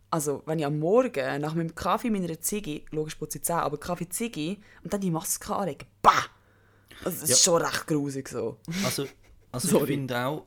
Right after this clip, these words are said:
Speaker 2: ähm,
Speaker 1: Jo.
Speaker 2: wenn du gerade gerannt bist und wirklich irgendwie auf den Bus hast müssen rennen,
Speaker 1: Ja.
Speaker 2: dann die Maske, wenn es heiß ist, das finde ich unangenehm.
Speaker 1: Ja.
Speaker 2: Ähm, wenn ich viel getrunken habe, so ein bisschen, aber jetzt gestern hat mir das recht den Arsch gerettet,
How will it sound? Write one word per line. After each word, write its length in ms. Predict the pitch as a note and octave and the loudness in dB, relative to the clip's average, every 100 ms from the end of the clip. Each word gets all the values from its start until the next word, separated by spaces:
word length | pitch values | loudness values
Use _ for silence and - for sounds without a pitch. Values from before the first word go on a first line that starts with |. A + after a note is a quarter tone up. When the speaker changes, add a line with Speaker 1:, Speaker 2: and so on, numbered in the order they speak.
| _ - | _ -6
Speaker 2:
ähm, 160 | A#2+ | 0
Speaker 1:
Jo. 220 | G#3 C3 A2+ E3 - - - | 4 4 2 -8 -10 -14 -8
Speaker 2:
wenn 120 | A#2 | -6
du 60 | - | -2
gerade 200 | C#3+ - | -4 -2
gerannt 400 | - A2 D3+ - | 2 2 0 -4
bist 140 | C#3+ | -6
und 80 | A#2+ | -6
wirklich 320 | C3 - - | -8 -8 -8
irgendwie 160 | B2 A#2+ | -6 -6
auf 80 | - | -8
den 80 | - | -14
Bus 200 | C#3 - | -14 -10
hast 100 | C3 | -6
müssen 160 | A#2+ A#2 | -4 -2
rennen, 240 | A2 C#3 | -2 0
Speaker 1:
Ja. 100 | D#3 | 0
Speaker 2:
dann 80 | D3 | 0
die 100 | - | -2
Maske, 300 | A#2 - C3+ | -4 -4 -4
wenn 80 | A2+ | -2
es 80 | A2+ | -2
heiß 240 | A#2+ - | -2 -6
ist, 100 | C3+ | -6
das 120 | B2+ - | -6 -4
finde 180 | D3 | -2
ich 40 | G#3+ | -2
unangenehm. 480 | D3 - E3 E3 G3 - - - - _ | -4 -6 -8 -8 -10 -14 -20 -20 -20 _
Speaker 1:
Ja. 180 | F3 D#3+ A2 | -10 -8 -4
Speaker 2:
Ähm, 420 | A2 A2 A2 G#2+ _ _ - | -2 0 -2 -4 _ _ -8
wenn 160 | A#2 | -6
ich 100 | A#2 | -4
viel 140 | C3+ A2 | -4 -6
getrunken 460 | A#2+ B2 C#3+ C#3 | -4 -6 -6 -6
habe, 240 | C3 C#3+ C#3 | -4 -6 -8
so 180 | - A2+ | -12 -12
ein 140 | - - | -12 -12
bisschen, 340 | C#3+ - - | -12 -6 -4
aber 120 | C#3 A#2 | -2 -4
jetzt 200 | - - | -8 -6
gestern 360 | B2 - B2+ | -6 -6 -8
hat 100 | A2 | -8
mir 80 | A2+ | -8
das 260 | G#2 - - _ - | -8 -8 -14 _ -10
recht 220 | A2+ A2+ | -10 -8
den 60 | - | -8
Arsch 220 | - - | -8 -8
gerettet, 440 | G#2 G#2 - B2 | -8 -8 -8 -10